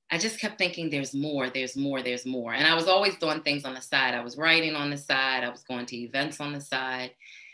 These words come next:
And when I left, and I just I knew that God had it for me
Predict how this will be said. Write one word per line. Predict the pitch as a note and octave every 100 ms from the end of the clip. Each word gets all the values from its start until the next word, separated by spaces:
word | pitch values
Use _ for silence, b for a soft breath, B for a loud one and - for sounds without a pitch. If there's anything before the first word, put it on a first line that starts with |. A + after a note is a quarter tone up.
| B -
And | E3 E3
when | G3+ B3+
I | C4 B3
left, | F3+ D3+ D3+ B2 A2 - - - - _ _ _ _ _ -
and | D3+ D3 D3 D3 C#3+ C#3+ _ _ _ _ _ _ -
I | G3 G3
just | G3 F3+ F3 - - _ _ -
I | E3 E3+
knew | E3+ F3+ G3 F3+ D#3
that | C#3 C3 -
God | C#3 C#3 C3+
had | C#3 B2+
it | B2+ A#2+ -
for | -
me | C3 B2+ B2+